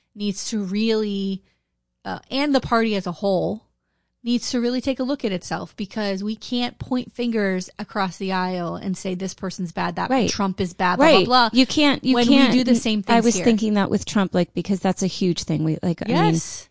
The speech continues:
Speaker 2: I mean, did he, I think it was just yesterday he had to, like, pay out some money to Stormy Daniels, you
Speaker 1: Mm.
Speaker 2: know? So, yeah, but then if you're gonna excuse everybody else,
Speaker 1: Yeah.
Speaker 2: then
Speaker 1: And
Speaker 2: it's,
Speaker 1: how,
Speaker 2: then,
Speaker 1: how are
Speaker 2: then
Speaker 1: you
Speaker 2: how do
Speaker 1: having
Speaker 2: we have a leg to stand on?
Speaker 1: Why is Bill Clinton there also?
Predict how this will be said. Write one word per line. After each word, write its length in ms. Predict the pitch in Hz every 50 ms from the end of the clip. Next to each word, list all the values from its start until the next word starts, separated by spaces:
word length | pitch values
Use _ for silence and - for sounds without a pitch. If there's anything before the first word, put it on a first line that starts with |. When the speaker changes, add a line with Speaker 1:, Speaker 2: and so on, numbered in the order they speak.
| _ -
Speaker 2:
I 40 | 254
mean, 80 | 254
did 40 | 247
he, 280 | 262 285 262 233 240 - - -
I 120 | - 233
think 180 | 233 - - -
it 40 | 403
was 120 | 285 -
just 200 | - 247 - -
yesterday 360 | 233 233 233 - - 285 233 202
he 60 | 175
had 80 | 196
to, 80 | 190 185
like, 160 | 175 175 -
pay 240 | - - 208 196 196
out 260 | 196 190 185 185 - - _ _ _ _ _ _ _
some 220 | - - - 220 214
money 200 | 202 190 190 190
to 100 | 185 185
Stormy 360 | - - - 175 170 165 165
Daniels, 640 | 160 160 160 156 160 160 160 - 180 175 180 233 233
you 80 | 180
Speaker 1:
Mm. 40 | 185
Speaker 2:
know? 240 | 185 185 185 190 190 - _ _ _ _ _ _ _ _ _
So, 580 | - - - - 240 226 214 208 202 202 - - _ _ _ _ _ _ _ _ _ _ _
yeah, 160 | - 254 233
but 140 | - - 208
then 160 | - 220 220
if 140 | 214 208 -
you're 100 | 220 214
gonna 180 | 214 226 220 -
excuse 500 | - 190 - - - - 208 208 202 - - -
everybody 640 | _ 170 165 175 - - 226 226 - 262 269 302 320
else, 400 | 349 311 226 214 214 - - -
Speaker 1:
Yeah. 200 | 208 208 196 180 - _ _ _ _ _ _ _ _ _ _ _ _ _ _ _ _ _ _
Speaker 2:
then 160 | 247 240 240
Speaker 1:
And 20 | 240
Speaker 2:
it's, 100 | 233 254
Speaker 1:
how, 100 | - - - -
Speaker 2:
then, 120 | 220 262 262
Speaker 1:
how 80 | 262 294
are 80 | 330
Speaker 2:
then 140 | - 285 277 277
Speaker 1:
you 40 |
Speaker 2:
how 120 | 262 269 262
do 60 | 269
Speaker 1:
having 80 | 277 269
Speaker 2:
we 100 | 285 277
have 160 | 285 254 247
a 60 | 277
leg 200 | 269 262 269 254
to 80 | - 240
stand 340 | - - 285 320 415 453
on? 140 | 381 - -
Speaker 1:
Why 200 | 226 233 254 302
is 120 | 349 349 -
Bill 200 | - 294 262 254
Clinton 340 | - - 254 240 - 202
there 260 | 190 180 160 156 170 - -
also? 440 | 180 190 180 - - 185 - -